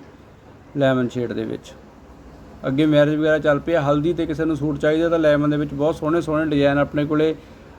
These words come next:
ਆ ਚੁੱਕੇ ਆ। ਲਓ, ਕਰੋ ਚੈੱਕ ਜੀ। ਇਹ ਲਓ ਜੀ, ਲਓ ਡਿਜ਼ਾਈਨਿੰਗ ਦੇਖੋ, ਗ੍ਰੀਨ ਕਲਰ ਦਾ ਕੰਬੀਨੇਸ਼ਨ ਆ। ਸਾਰੇ ਕੈਟਲੌਗ ਵਾਲੀਆਂ ਆਈਟਮਾਂ ਹੋਣਗੀਆਂ, ਚੈੱਕ ਕਰ ਲਓ ਜੀ। ਇਹ ਤਾਂ ਪਾਰਟੀ ਵੀਅਰ ਸੂਟ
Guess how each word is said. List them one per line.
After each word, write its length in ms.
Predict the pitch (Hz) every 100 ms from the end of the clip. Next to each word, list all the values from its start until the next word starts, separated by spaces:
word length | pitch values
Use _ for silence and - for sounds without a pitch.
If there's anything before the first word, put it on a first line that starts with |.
| -
ਆ 140 | 135 135
ਚੁੱਕੇ 360 | 139 - 156
ਆ। 120 | 160 165 - - - - -
ਲਓ, 240 | 123 131 113
ਕਰੋ 260 | 139 131
ਚੈੱਕ 260 | 113 113 117
ਜੀ। 140 | 113 104 - - - - - - - - - -
ਇਹ 120 | 139
ਲਓ 120 | 120
ਜੀ, 140 | 107 101 - - - - -
ਲਓ 240 | 131 120
ਡਿਜ਼ਾਈਨਿੰਗ 460 | 120 127 135 147 151
ਦੇਖੋ, 320 | 147 147 156 - _ - _ _ _ -
ਗ੍ਰੀਨ 300 | 151 143 147
ਕਲਰ 200 | 147 156
ਦਾ 100 | 151 151
ਕੰਬੀਨੇਸ਼ਨ 520 | 147 135 143 139 151
ਆ। 60 | 156
ਸਾਰੇ 420 | 151 151 175 175
ਕੈਟਲੌਗ 600 | 147 151 147 147 147 143
ਵਾਲੀਆਂ 300 | 147 147 147
ਆਈਟਮਾਂ 300 | 127 131 135
ਹੋਣਗੀਆਂ, 360 | 139 156 156 147
ਚੈੱਕ 240 | 139 131
ਕਰ 120 | 143
ਲਓ 160 | 135 139
ਜੀ। 120 | 143 156 165
ਇਹ 60 | 143
ਤਾਂ 140 | 156
ਪਾਰਟੀ 340 | 151 143 139 147
ਵੀਅਰ 160 | 160
ਸੂਟ 240 | 143 147